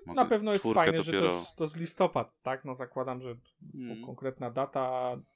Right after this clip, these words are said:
Speaker 2: podana, kilka miesięcy do, do release'u. S-,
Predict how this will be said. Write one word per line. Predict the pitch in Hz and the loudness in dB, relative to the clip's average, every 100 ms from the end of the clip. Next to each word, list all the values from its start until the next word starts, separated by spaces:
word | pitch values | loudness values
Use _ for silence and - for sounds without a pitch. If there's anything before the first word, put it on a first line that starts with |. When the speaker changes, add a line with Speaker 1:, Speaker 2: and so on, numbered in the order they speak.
| _ | _
Speaker 2:
podana, | - 131 123 123 123 120 120 - - - - - _ _ _ _ | -18 -8 -6 -4 -6 -4 -4 -6 -14 -20 -20 -20 _ _ _ _
kilka | - 135 135 | -16 -2 0
miesięcy | 135 131 135 131 139 | 0 -2 -4 -6 -4
do, | 127 123 120 | 0 0 0
do | 123 | -4
release'u. | 120 139 - - 127 123 131 _ - _ _ | -6 -10 -12 -8 -8 -10 -16 _ -20 _ _
S-, | - - | -16 -16